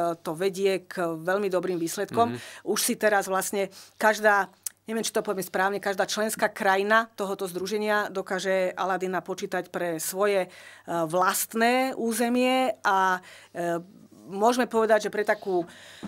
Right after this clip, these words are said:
Speaker 1: bežnú predpoveď počasia je to celkom, celkom dobrý nástroj, ale tiež musíš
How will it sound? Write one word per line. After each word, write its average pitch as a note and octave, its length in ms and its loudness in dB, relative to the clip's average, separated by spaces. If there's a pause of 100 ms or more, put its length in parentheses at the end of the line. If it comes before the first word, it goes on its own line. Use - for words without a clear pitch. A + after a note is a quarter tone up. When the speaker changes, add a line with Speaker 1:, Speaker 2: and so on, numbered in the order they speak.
(600)
Speaker 1:
bežnú C4+ 880 4 (260)
predpoveď G#3+ 400 0
počasia G3+ 540 0 (400)
je F#3+ 220 -2
to F#3+ 140 -6
celkom, G3 600 -2
celkom G3 320 -4
dobrý F#3 240 -2
nástroj, E3+ 460 -2
ale G3+ 260 4 (160)
tiež A#3+ 480 2 (180)
musíš A3 800 -4